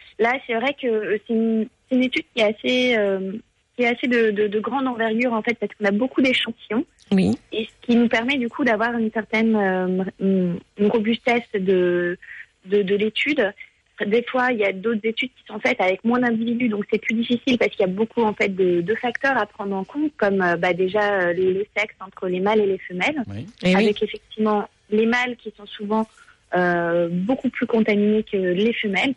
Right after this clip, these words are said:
Speaker 2: Mais ils sont
Speaker 1: Et
Speaker 2: plus gros aussi.
Speaker 1: Euh,
Speaker 2: Peut-être qu'ils
Speaker 1: oui,
Speaker 2: mangent
Speaker 1: c'est
Speaker 2: plus. <laughs>
Speaker 1: Alors, euh, souvent, ce serait plutôt le contraire, en
Speaker 2: Ah
Speaker 1: fait.
Speaker 2: bon ?
Speaker 1: C'est plutôt la femelle qui va, euh, effectivement, qui est un peu plus petite, mais, euh, c'est très difficile déjà de voir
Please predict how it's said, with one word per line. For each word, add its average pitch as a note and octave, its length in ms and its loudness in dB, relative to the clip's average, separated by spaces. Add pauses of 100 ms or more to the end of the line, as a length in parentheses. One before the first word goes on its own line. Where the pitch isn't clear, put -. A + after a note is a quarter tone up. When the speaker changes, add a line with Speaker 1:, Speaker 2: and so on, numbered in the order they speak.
Speaker 2:
Mais A3+ 100 2
ils B3 40 0
sont C4+ 160 0
Speaker 1:
Et - 60 0
Speaker 2:
plus C#4+ 100 4
gros C4+ 280 2
aussi. B3 440 -2 (880)
Speaker 1:
Euh, G3+ 80 2
Speaker 2:
Peut-être G#3 220 4
qu'ils A#3+ 100 0
Speaker 1:
oui, A#3 80 2
Speaker 2:
mangent D4+ 120 2
Speaker 1:
c'est C4+ 140 0
Speaker 2:
plus. F#4 300 0 (460)
<laughs> - 480 -20
Speaker 1:
Alors, A#3+ 340 2
euh, B3+ 160 4
souvent, D4+ 320 -2 (100)
ce B3 80 -2
serait - 160 -4
plutôt C#4 260 -2
le F#4 40 2
contraire, C4 460 0
en - 40 0
Speaker 2:
Ah A#3 60 0
Speaker 1:
fait. G4 100 0
Speaker 2:
bon ? G4 140 0
Speaker 1:
C'est C#4 80 -6
plutôt D4+ 280 0
la D4+ 80 -2
femelle B3+ 420 2
qui B3+ 120 0
va, G#3+ 300 0 (160)
euh, G3+ 320 2
effectivement, B3 400 -2
qui - 80 -4
est A3 60 2
un A#3 80 2
peu F4+ 120 -2
plus C#4+ 180 -4
petite, C4 520 -2
mais, G#3+ 340 4
euh, F3+ 60 0 (120)
c'est G#3+ 120 -2
très C#4 140 0
difficile B3 440 -2
déjà G#3+ 240 2
de G#3 100 2
voir G3+ 200 0